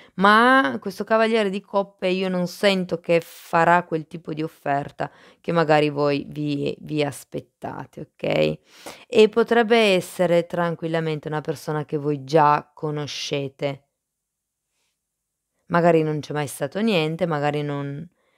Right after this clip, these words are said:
non c'è mai stato neanche quello che è il pensiero, però qui si vede l'ingresso di una persona.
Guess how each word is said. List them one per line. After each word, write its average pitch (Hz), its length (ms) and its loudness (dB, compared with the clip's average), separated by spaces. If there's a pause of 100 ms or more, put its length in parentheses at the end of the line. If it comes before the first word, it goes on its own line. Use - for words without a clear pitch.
(200)
non 160 180 -6
c'è 151 140 -6
mai 151 140 -2
stato 151 320 -6
neanche 147 340 -4
quello 147 260 -4
che 147 120 -6
è 143 40 0
il 143 120 -4
pensiero, 160 1160 -2
però 214 360 -2
qui 220 220 -4
si 190 220 -8
vede 170 240 0
l'ingresso 165 640 -2
di 147 100 -10
una 147 200 -6
persona. 139 720 -6